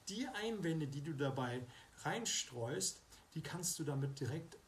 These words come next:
aushebeln, indem du sagst, dann haben wir darüber gesprochen und wir haben den Einwand behandelt und dann kannst du das damit schön aus dem Weg räumen. Und du hast eine wunderbare Story erzählt und dein Kunde ist begeistert und kann sich das richtig gut vorstellen,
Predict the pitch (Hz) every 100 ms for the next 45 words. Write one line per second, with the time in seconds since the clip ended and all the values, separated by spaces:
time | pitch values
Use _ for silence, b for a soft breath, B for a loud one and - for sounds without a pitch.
0 | - 131 156 165 - - - - - -
1 | 147 165 180 147 135 139 131 139 135 135
2 | 123 139 127 131 147 151 143 131 117 -
3 | 139 139 139 B B B B - 185 175
4 | 156 151 135 - 139 - 151 165 143 147
5 | 139 139 139 120 135 139 135 135 B B
6 | - 175 165 160 B - - 151 147 139
7 | - 151 139 139 135 - - - - -
8 | - - 175 180 175 135 - 175 165 180
9 | - - 95 - - - - - - 135
10 | 135 123 113 104 214 233 180 147 139 139
11 | - - 151 156 131 131 - 147 123 113
12 | 120 - 156 143 135 - 123 123 139 147
13 | - 143 135 - 135 113 117 - 131 165
14 | - 147 - 143 - - 143 139 - 135
15 | 127 123